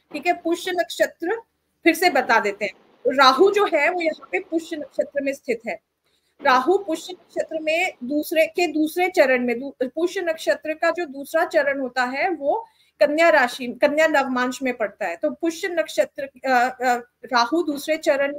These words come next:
में कन्या रा-, नवमांश में पुष्य नक्षत्र में स्थित है और पुष्य नक्षत्र के जो स्वामी होते हैं वो शनि देव होते हैं और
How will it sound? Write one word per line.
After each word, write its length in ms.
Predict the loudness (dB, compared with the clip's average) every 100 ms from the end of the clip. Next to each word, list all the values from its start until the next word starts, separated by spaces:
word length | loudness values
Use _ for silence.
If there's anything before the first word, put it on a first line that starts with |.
| -2
में 140 | -2
कन्या 380 | 0 -2 0 2
रा-, 260 | 2 0
नवमांश 500 | 0 0 2 0 -2 -4
में 100 | -6
पुष्य 320 | -6 -6 -6
नक्षत्र 480 | -10 -6 -6 -6 -6
में 140 | -6
स्थित 280 | -4 -4 -4 -4
है 180 | -6 -6 _ _ _ -4
और 400 | 2 4 4 0 -4
पुष्य 260 | -4 -4
नक्षत्र 460 | -6 -4 -2 -2 -2
के 140 | -6
जो 140 | -4 -4
स्वामी 420 | 0 0 0 -4
होते 280 | -4 -2 -4
हैं 220 | -2 -4
वो 360 | -2 0 0 -2 -10
शनि 340 | -4 -2 -2
देव 260 | 4 4 4
होते 220 | -2 -2
हैं 300 | -4 -4 -6 -2
और 300 | 0 0 -2